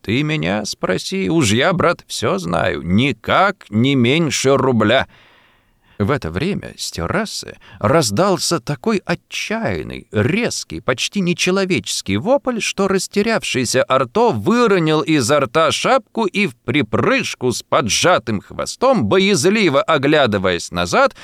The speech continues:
бросился к ногам своего хозяина. «Хочу!» —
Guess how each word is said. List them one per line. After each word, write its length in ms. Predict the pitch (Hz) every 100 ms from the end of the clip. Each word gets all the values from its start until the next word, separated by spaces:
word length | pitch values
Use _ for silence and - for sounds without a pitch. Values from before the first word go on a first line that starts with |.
| - -
бросился 880 | 120 - 240 262 202 220 175 202
к 80 | -
ногам 440 | 156 165 180 196 170
своего 400 | 151 160 143 143
хозяина. 680 | 135 117 123 85 58 53 - - - _ _
«Хочу!» — 1400 | - 147 233 220 - 311 349 339 339 330 330 320 294 -